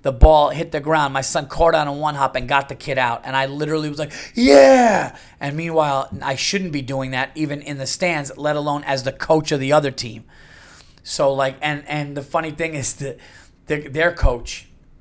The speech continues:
the other team's coach, was the third base coach and just heard me yelling and screaming, and I had to, like, tone it down 'cause I looked like a lunatic.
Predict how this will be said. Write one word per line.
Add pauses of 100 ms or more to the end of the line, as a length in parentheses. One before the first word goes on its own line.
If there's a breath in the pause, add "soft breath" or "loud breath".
(800)
the
other
team's
coach,
was
the
third
base
coach
and
just
heard
me
yelling
and
screaming,
and
I
had
to,
like,
tone
it
down
'cause
I
looked
like
a
lunatic.